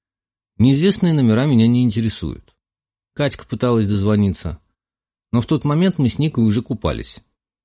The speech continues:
Ризо утром пару раз набирал, но последний час никто не пытался меня услышать.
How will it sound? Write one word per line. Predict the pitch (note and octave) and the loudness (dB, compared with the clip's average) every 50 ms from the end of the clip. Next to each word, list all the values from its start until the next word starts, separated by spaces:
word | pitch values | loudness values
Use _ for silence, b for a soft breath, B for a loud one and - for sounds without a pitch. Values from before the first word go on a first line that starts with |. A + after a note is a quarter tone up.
| _ _ _ _ _ _ _ _ _ _ _ _ _ _ _ _ _ _ _ _ _ - | _ _ _ _ _ _ _ _ _ _ _ _ _ _ _ _ _ _ _ _ _ -2
Ризо | A2 D3 D#3+ C#3+ D3 | 0 2 2 2 2
утром | D3 D3 C#3 B2+ - B2+ B2 A2 | 2 2 0 0 0 0 0 0
пару | - A#2+ A#2 A#2 A#2 | 0 0 0 0 0
раз | A#2 A#2+ A2+ - - | 0 0 -2 -2 -2
набирал, | A#2 A2 G2+ A2 G#2+ G#2 G2 F#2 D#2+ - _ _ _ _ _ _ _ _ _ _ _ _ _ - | -2 0 2 2 2 2 0 -2 -4 -8 _ _ _ _ _ _ _ _ _ _ _ _ _ -4
но | B2 A2+ | -2 0
последний | C#3 C3+ - - D#3+ D3+ D3 D3 C3+ | 0 -2 0 0 0 0 0 0 -2
час | - F3+ F3+ F3 - | -2 -2 -2 -2 -2
никто | C#3+ B2 - - C#3+ | -4 -4 -4 -2 0
не | D3+ C#3+ A2+ | 0 0 -2
пытался | - G#2+ - G#2+ A2 A2+ - - | -2 -4 -2 -2 -2 -2 -2 0
меня | G#2+ G#2 G2+ G#2 A2 | 2 2 4 4 2
услышать. | A2+ G#2+ - - F#2 D#2 - - - - - _ | 2 0 -2 -4 -6 -6 -6 -10 -14 -18 -20 _